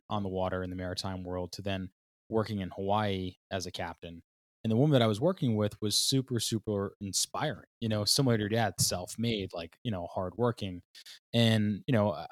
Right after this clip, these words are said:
I think leadership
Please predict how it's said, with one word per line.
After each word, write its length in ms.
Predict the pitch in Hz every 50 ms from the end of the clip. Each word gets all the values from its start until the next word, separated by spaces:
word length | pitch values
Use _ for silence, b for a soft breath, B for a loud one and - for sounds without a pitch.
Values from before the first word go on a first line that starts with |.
| - -
I 100 | 120 123
think 360 | - - 123 113 107 - - - _ _ _ _ _ _ _ _ _ _ _ _ _ _ _ _ -
leadership 680 | 117 123 127 131 139 123 - - - 113 104 95 - -